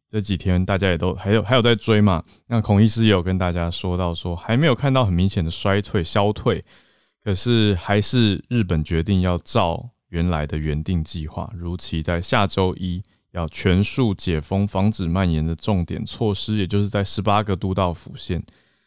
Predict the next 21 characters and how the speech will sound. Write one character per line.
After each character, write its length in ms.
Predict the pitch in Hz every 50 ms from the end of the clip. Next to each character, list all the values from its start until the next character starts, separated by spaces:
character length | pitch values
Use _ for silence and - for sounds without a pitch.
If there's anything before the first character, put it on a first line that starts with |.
| _ _
会 480 | - 107 101 95 92 90 85 82 85 - - _ _ _ _ _
解 220 | _ - 104 95 87
除 240 | 78 - 95 92 92
这 100 | 104 101
些 160 | 95 104 101
的 120 | 92 90
禁 360 | 82 - - 104 87 78 82
令。 220 | 87 95 85 - - _ _ _ _ _ _ _ _ _ _ _ _ _ _ _ _ _ _ _ _ _ _ _ _ _
好， 300 | _ - 82 - - 113 _ _
那 180 | - 98 90 85
我 80 | 80 78
们 160 | 76 76 78
就 380 | - 90 87 82 80 80 - - _ _ _ _ _ _ _ _
也 180 | - 90 82 76
继 180 | - 101 98
续 220 | 82 - 95 87 82
看， 200 | - - 104 - _
观 240 | - 107 107 113
察 180 | 110 - 90 80
看 240 | 80 - 104 90 92
看 280 | - 104 69 65 117